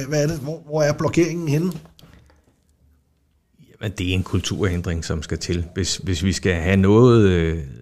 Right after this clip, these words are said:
Speaker 2: noget som helst ændret, så skal der en kulturændring. Øh, og, og det er, det er massivt svært, tror jeg. Desværre. Altså, øh, det, det er, det er jo hele vejen rundt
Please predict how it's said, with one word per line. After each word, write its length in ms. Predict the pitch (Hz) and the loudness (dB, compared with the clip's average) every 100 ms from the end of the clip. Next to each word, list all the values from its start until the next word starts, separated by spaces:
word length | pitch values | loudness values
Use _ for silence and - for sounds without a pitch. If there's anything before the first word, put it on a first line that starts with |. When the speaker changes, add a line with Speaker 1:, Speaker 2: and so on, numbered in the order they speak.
| 101 | -2
Speaker 2:
noget 200 | 110 131 | 2 4
som 120 | 110 | 4
helst 340 | 98 - - - | 4 0 -6 0
ændret, 360 | 104 107 117 85 - | 2 4 2 0 -4
så 180 | - 101 | -8 -6
skal 220 | - 104 | 0 2
der 80 | 113 | 4
en 120 | 98 | 2
kulturændring. 880 | - 90 95 90 92 82 90 80 80 - | 0 -2 0 0 0 -2 -4 -6 -10 -6
Øh, 340 | 98 85 92 90 98 95 | -4 -2 -2 -4 -6 -6
og, 180 | 101 98 | -4 -2
og 220 | 101 98 | -4 0
det 200 | 104 101 | 4 4
er, 340 | 92 85 73 - | 4 2 -2 -6
det 340 | - 80 80 | -4 -2 -2
er 200 | 90 73 - | -6 -8 -6
massivt 480 | 107 92 - - - | -4 -2 0 -2 -2
svært, 340 | 90 69 - _ _ | -6 -6 -12 _ _
tror 180 | - - | -10 -10
jeg. 80 | - _ _ _ _ _ - | -14 _ _ _ _ _ -4
Desværre. 360 | - 87 78 85 - _ _ _ - | -2 0 0 -4 -12 _ _ _ 2
Altså, 200 | 90 92 85 | 2 4 2
øh, 260 | 85 82 87 | 2 -2 0
det, 280 | 98 95 - | 2 2 4
det 240 | 95 95 | 4 4
er, 320 | 92 85 80 92 | 4 0 -4 -2
det 140 | 98 | 2
er 40 | |
jo 140 | 98 92 | 4 4
hele 320 | 87 120 135 | 4 6 4
vejen 240 | 92 104 | 4 2
rundt 400 | 98 107 - - | 2 2 0 -12